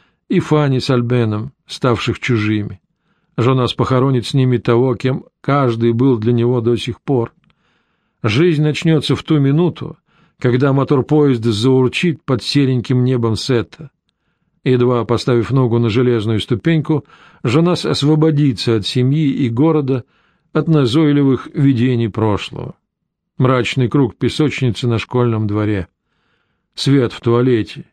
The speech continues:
где от раковин пахнет застоявшейся водой и юношеским потом и мокрой бумагой. Он сам, забравшийся на подоконник одного из окон, выходящих на улицу. Спина Армана на фоне дорожного покрытия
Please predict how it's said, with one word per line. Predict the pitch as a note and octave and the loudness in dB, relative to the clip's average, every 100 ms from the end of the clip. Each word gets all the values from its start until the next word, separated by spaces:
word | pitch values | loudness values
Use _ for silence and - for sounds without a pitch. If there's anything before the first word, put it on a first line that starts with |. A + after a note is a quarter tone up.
| _ | _
где | A#2+ A#2+ | -2 0
от | A#2 A2 | 0 0
раковин | C#3 A#2+ A2+ A2 | -2 0 0 0
пахнет | C#3+ A#2+ C3 G#2+ | -2 0 0 -2
застоявшейся | G#2+ - A#2+ B2+ A2+ A#2 - A#2 | -4 0 0 2 0 -4 -2 -2
водой | A2 A2 C3+ G2+ - _ _ _ | -2 0 0 -2 -10 _ _ _
и | - | -2
юношеским | B2+ C3+ A#2+ A#2+ - B2 G#2 | 2 2 0 -2 -2 0 0
потом | D3 C#3+ A#2 G2+ - | 0 0 0 -6 -4
и | D#3 | 0
мокрой | C3+ B2+ G2 G#2+ | 2 2 0 -2
бумагой. | G#2 A#2+ A2+ G2 F2 - _ _ _ _ _ _ _ _ _ _ _ - | 0 2 2 0 -4 -10 _ _ _ _ _ _ _ _ _ _ _ -2
Он | F3+ | 0
сам, | F3+ F3+ E3+ B2+ G#2+ | 0 0 0 0 0
забравшийся | A#2+ C3 C#3+ - B2 C#3+ | 0 2 0 0 0 2
на | C3+ B2 | 0 2
подоконник | C3+ C3 - D3+ A#2+ G2 | 0 0 2 0 0 0
одного | A2+ A#2+ B2+ A#2+ | 0 2 2 2
из | A2+ | 2
окон, | C#3+ B2 B2+ A#2+ | 0 0 -2 0
выходящих | A#2 C3 B2+ B2 A#2+ - | 0 0 0 0 -2 -2
на | B2+ | 2
улицу. | A#2+ A2+ F#2+ - - - _ _ _ _ _ _ _ | 2 2 -2 -8 -16 -20 _ _ _ _ _ _ _
Спина | - D3+ C#3+ C#3 C3+ | -4 0 2 2 2
Армана | C#3+ C3+ C3 A#2+ A#2 | 2 2 0 -2 -2
на | B2 | -2
фоне | - C#3 B2 | 0 0 2
дорожного | B2 B2+ A#2 A#2+ A2+ | 2 2 0 0 0
покрытия | B2+ A2+ B2+ A#2 A#2+ A#2 G#2+ | 0 2 2 2 0 0 -2